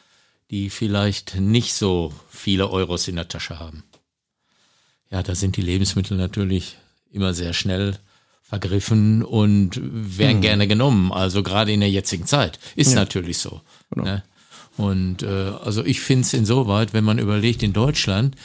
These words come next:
Speaker 1: gibt es ungefähr tausend Tafeln, die sich, ich glaube, um eins Komma fünf Millionen Bedürftige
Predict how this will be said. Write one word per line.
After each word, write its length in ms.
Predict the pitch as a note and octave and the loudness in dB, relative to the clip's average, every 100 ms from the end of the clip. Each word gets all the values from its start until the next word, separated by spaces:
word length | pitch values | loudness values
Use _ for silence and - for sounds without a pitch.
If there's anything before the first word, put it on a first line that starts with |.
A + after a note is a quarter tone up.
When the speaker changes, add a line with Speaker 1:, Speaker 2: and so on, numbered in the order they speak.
| - - | -20 -6
Speaker 1:
gibt 200 | - - | -4 -2
es 120 | B2 | -2
ungefähr 380 | C3 A#2 - G2+ | 0 0 0 -2
tausend 380 | - A#2 A#2 A2+ | 0 0 0 -2
Tafeln, 560 | A2 G#2 - F2 E2 G2 _ | -2 -2 -2 -6 -8 -12 _
die 80 | - | -10
sich, 260 | G2 G2 - | -8 -8 -10
ich 120 | - | -10
glaube, 260 | G2+ G2+ F#2+ | -8 -6 -6
um 140 | G2 | -6
eins 180 | G#2+ G2+ | -6 -6
Komma 200 | G#2 G2 | -6 -6
fünf 240 | - G2 | -6 -6
Millionen 280 | G2+ G2+ G#2 | -6 -4 -4
Bedürftige 560 | F#2+ G2 F#2+ - F#2 | -4 -6 -6 -8 -8